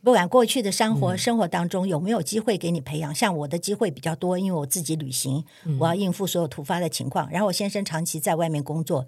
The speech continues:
Speaker 2: 嗯。
Speaker 1: 呃，以前是一个月回家一次，甚至我生产的时候他也就是回来几天，就长期生活让我有这样子的。可是我觉得得到最大的弹性的还是生病以后，所以每一个顾病的人，
Speaker 2: 嗯。
Speaker 1: 你只要在做，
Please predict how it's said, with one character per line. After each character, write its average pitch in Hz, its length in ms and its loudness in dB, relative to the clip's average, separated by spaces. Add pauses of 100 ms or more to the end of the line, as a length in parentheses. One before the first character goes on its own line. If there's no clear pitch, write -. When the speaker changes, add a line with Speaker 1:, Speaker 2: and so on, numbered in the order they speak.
Speaker 2:
嗯。 143 340 -2
Speaker 1:
呃， 151 140 -2
以 151 80 -4
前 156 260 -4
是 165 200 -6
一 151 100 -8
个 170 100 -2
月 165 140 2
回 143 160 -2
家 151 180 -2
一 160 60 -2
次， 135 320 -2
甚 160 220 -4
至 160 80 -2
我 135 100 -2
生 180 220 -2
产 127 180 -6
的 131 80 -2
时 135 100 -6
候 135 80 -2
他 139 160 -4
也 131 60 -6
就 139 160 -6
是 156 100 -8
回 139 140 -4
来 143 160 0
几 147 220 -8
天， 139 260 -4 (340)
就 - 80 -4
长 170 240 -2
期 175 140 -2
生 175 180 -2
活 156 140 -2
让 175 180 0
我 143 80 -2
有 143 160 -4
这 131 120 -4
样 139 120 -2
子 - 140 -10
的。 - 140 -18 (240)
可 233 100 -2
是 262 380 0
我 190 100 -2
觉 220 140 2
得 247 180 0
得 214 240 -2
到 208 140 0
最 208 160 0
大 190 160 -2
的 180 100 -2
弹 156 220 -6
性 180 200 -4
的 151 140 -2
还 151 160 -8
是 160 320 -10 (140)
生 190 240 -4
病 190 120 -2
以 131 120 -4
后， 147 260 -6 (300)
所 - 160 0
以 254 160 2
每 156 160 -2
一 156 160 -2
个 247 180 0
顾 202 240 -10
病 156 300 -2
的 143 160 -4
人， 123 200 -2
Speaker 2:
嗯。 143 140 -6 (380)
Speaker 1:
你 175 100 -2
只 180 160 0
要 185 240 0 (300)
在 170 160 0
做， - 400 -6